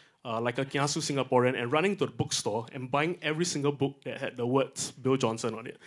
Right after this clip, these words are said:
including the word, like, including books that he wrote, like, the foreword to, including books that he wrote the endorsement to. I bought everything, and I left the arena with a stack of, like, fifteen or twenty books.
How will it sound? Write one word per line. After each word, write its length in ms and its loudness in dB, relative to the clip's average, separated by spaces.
including 400 6
the 160 8
word, 380 6
like, 180 4
including 300 8
books 240 4
that 100 0
he 100 2
wrote, 220 6
like, 160 -4
the 60 -4
foreword 480 6
to, 200 4
including 460 2
books 220 4
that 80 0
he 80 2
wrote 160 4
the 100 -8
endorsement 440 -2
to. 100 -2
I 80 -6
bought 260 -2
everything, 720 0
and 120 4
I 60 10
left 320 8
the 100 4
arena 380 8
with 80 2
a 80 4
stack 260 0
of, 160 -6
like, 260 -6
fifteen 420 -2
or 80 0
twenty 260 -4
books. 420 -6